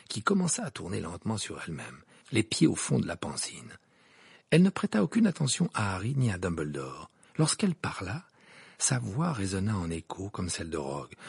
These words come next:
On aurait dit qu'elle s'élevait des profondeurs de la bassine. « Il m'a jeté un sort, professeur Dumbledore. Pourtant, je n'avais fait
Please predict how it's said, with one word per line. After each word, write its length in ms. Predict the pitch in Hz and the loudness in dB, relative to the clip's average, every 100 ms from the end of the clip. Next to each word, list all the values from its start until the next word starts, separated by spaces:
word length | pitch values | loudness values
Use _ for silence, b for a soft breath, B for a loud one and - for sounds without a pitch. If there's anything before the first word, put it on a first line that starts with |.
| B | B
On 120 | 131 | 4
aurait 200 | 143 120 | 4 2
dit 360 | 113 151 170 85 B B | -2 0 2 0 B B
qu'elle 160 | - 92 | -4 -2
s'élevait 360 | - 101 104 | -2 -2 -2
des 100 | 95 | -4
profondeurs 720 | - - 107 101 90 87 85 82 | -6 -4 -2 -2 -4 -6 -6 -8
de 80 | |
la 120 | - 143 | -8 -6
bassine. « 420 | - - - - - _ _ _ _ _ _ _ _ _ - | -4 -4 -6 -10 -16 _ _ _ _ _ _ _ _ _ 4
Il 140 | 220 240 | 8 8
m'a 160 | 262 | 8
jeté 340 | 247 262 - 269 | 4 2 2 4
un 140 | 254 | 4
sort, 720 | 226 - - 233 220 214 - _ | 4 2 0 0 0 -2 -6 _
professeur 500 | - 226 226 - 247 | -4 -2 0 0 0
Dumbledore. 440 | 226 214 220 220 | 4 4 2 0
Pourtant, 340 | 220 233 - 285 | 0 0 2 4
je 140 | 214 | 6
n'avais 240 | 233 226 214 | 6 6 2
fait 180 | 247 | 0